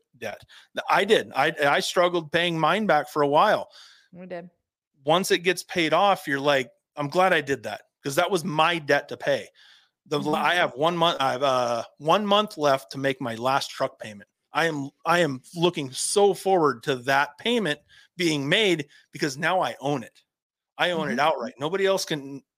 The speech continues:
Speaker 1: have a claim to it. That's my truck now. It's the same thing when you make your last student loan payment.
Speaker 2: I just,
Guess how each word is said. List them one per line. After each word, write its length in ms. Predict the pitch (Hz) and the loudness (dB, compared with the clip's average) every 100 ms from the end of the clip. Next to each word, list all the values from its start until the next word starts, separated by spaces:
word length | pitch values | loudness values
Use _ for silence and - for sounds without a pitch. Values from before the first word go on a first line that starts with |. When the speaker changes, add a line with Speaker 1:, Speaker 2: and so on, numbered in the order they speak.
| _ - | _ -8
Speaker 1:
have 200 | 175 165 | -2 -2
a 40 | |
claim 300 | 151 170 175 | 0 0 0
to 180 | 147 110 | -2 -8
it. 100 | 107 _ - - _ | -10 _ -20 -20 _
That's 220 | - 147 147 | -6 -4 -6
my 460 | 135 139 147 151 | -6 0 2 2
truck 380 | 147 - 123 - | -2 -2 -4 -4
now. 220 | 110 87 - _ _ _ _ _ _ _ _ - | -16 -16 -20 _ _ _ _ _ _ _ _ -16
It's 140 | 135 | -10
the 80 | 139 | -6
same 220 | 131 180 156 | -2 -2 0
thing 180 | 160 | -2
when 100 | 147 | -2
you 60 | 135 | -4
make 180 | 131 127 | -4 -4
your 100 | 127 | -4
last 240 | 120 113 - | -4 -4 -6
student 300 | - 123 110 | -6 -10 -10
loan 180 | 110 | -14
payment. 300 | 107 107 101 - _ _ _ _ _ _ _ _ _ | -14 -18 -18 -20 _ _ _ _ _ _ _ _ _
Speaker 2:
I 100 | - | -14
just, 280 | 196 254 - | -10 -10 -10